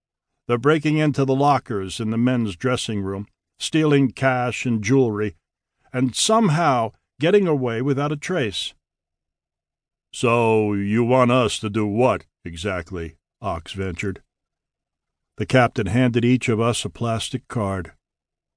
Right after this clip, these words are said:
"You'll both be working out at the health club every day until we catch this guy.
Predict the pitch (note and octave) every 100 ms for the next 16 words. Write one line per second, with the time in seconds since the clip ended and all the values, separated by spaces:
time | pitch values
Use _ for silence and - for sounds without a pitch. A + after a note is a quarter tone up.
0 | _ _ _ _ _ A#2 B2+ G#2 C#3 C3+
1 | - C3+ A#2+ B2+ C3+ - G#2 F#2+ G2+ A#2+
2 | G#2+ F#2 F2 A2 G2+ B2+ A2 - G#2 F#2+
3 | F2 _ _ _ _ _ _ B2+ D3+ B2+
4 | D#3 D3 A#2 F#2+ C3+ C3+ A#2+ G#2 G2+ G2+
5 | - B2+ A2+ A#2+ A#2 - B2+ - - G#2
6 | - A2 G2+ F#2+